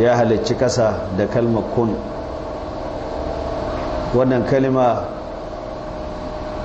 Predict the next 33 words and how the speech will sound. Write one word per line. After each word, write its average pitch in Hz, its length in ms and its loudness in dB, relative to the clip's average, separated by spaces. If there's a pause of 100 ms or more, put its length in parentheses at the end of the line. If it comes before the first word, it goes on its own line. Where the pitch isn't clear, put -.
(360)
kalma 131 400 4
ce 120 140 4
da 110 100 2
Ubangiji 113 480 4
Tabaraka 110 460 4
wa 107 80 4
Ta'ala 110 380 4
yake 104 260 2
haɗa 98 260 2
dukkan 117 380 0
abin 107 300 2
da 107 80 4
yake 101 260 2
so 104 140 0
ya 92 140 6
yi 123 200 4 (1700)
da 101 80 6
wannan 113 340 4
kalma, 104 400 2 (240)
cewa 104 400 4 (160)
zamo, 123 360 4 (160)
sai - 200 0
abin 113 300 4
ya 107 100 4
zamo 120 360 4
kamar 107 220 0
yadda 117 300 4
Ubangiji 110 520 2
Ta'ala 110 400 4
yake 110 220 2
son 92 200 2
ya 87 100 2
zamo. 87 240 2